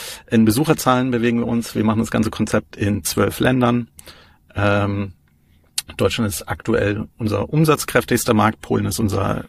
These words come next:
äh, Markt, mit, wo wir die größte Marktpenetration sozusagen haben. Äh, das Konzept heißt Überall anders.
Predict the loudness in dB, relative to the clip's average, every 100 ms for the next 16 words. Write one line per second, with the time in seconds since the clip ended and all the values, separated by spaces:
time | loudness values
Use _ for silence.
0 | -8 -4 -4 0 0 0 -4 -8 -8 -6
1 | -6 -4 -6 -2 0 0 0 -2 -6 _
2 | -2 0 0 0 -2 0 0 0 2 2
3 | 0 -2 -2 0 0 0 -2 -4 -10 -16
4 | -16 -18 -20 -6 -2 -2 -4 -6 -4 -2
5 | -2 -2 -2 -2 0 2 2 2 -2